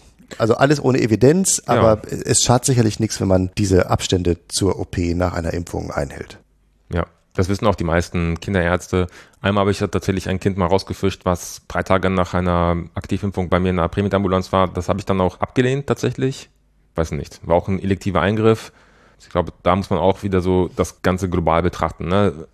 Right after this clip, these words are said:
Speaker 2: Kommen die von weiter her? Haben die lange Anreise? Wie aufwendig war es fürs Kind? Wie dringlich ist die O P und so weiter und so fort, ne? Aber in
Speaker 1: Genau,
Speaker 2: dem
Speaker 1: das
Speaker 2: Falle
Speaker 1: zwei Wochen verschiebt, müssen die ja nicht nochmal extra,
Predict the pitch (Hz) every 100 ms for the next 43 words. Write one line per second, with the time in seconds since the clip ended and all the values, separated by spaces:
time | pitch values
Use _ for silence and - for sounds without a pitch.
0 | - 95 92 98 90 87 85 92 98 98
1 | 98 95 - - - 92 87 92 87 95
2 | 90 92 92 92 90 85 87 95 90 85
3 | 90 - 92 - 98 92 85 85 - 90
4 | 92 95 92 - 87 82 - 85 85 85
5 | 85 82 80 - 76 - 92 82 82 85
6 | 82 87 92 92 90 104 107 107 101 95
7 | - 113 - 110 101 101 98 95 95 -
8 | - 90 85